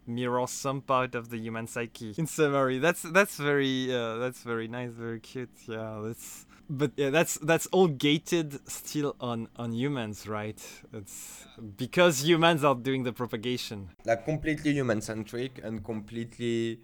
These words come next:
Speaker 2: yeah, completely I D focused and, like, conscious being focused.
Speaker 1: So this, this is, like,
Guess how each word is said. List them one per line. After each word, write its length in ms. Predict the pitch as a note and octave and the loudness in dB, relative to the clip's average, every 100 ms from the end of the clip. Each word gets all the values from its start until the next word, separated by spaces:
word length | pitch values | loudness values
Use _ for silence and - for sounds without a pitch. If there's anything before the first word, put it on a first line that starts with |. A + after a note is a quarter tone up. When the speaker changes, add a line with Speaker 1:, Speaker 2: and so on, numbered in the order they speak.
| _ _ _ - | _ _ _ 0
Speaker 2:
yeah, 140 | C3+ B2+ | 8 8
completely 420 | B2 B2 B2 A#2+ | 6 -2 2 2
I 200 | G#2 G#2+ | 4 2
D 140 | G#2 | 0
focused 520 | G2+ G2+ - G2 - | -2 -6 -4 -6 -4
and, 160 | F#2+ F2 | -6 0
like, 240 | F#2 F#2 | 0 0
conscious 460 | - G2 F#2+ G#2 F2 | 0 -2 0 -4 -2
being 500 | F2 F2+ F2+ F2 F2+ - | 2 4 2 -2 -8 -10
focused. 460 | G2+ F2 E2 - | -10 -8 -10 -8
Speaker 1:
So 60 | B2 | 0
this, 260 | C#3 - | 0 0
this 420 | C3 C#3+ D#3 - D#3 | -4 0 0 0 -2
is, 440 | C#3+ C3 - - | -2 -2 -8 -4
like, 420 | B2+ A#2+ A#2+ - | 0 2 0 -8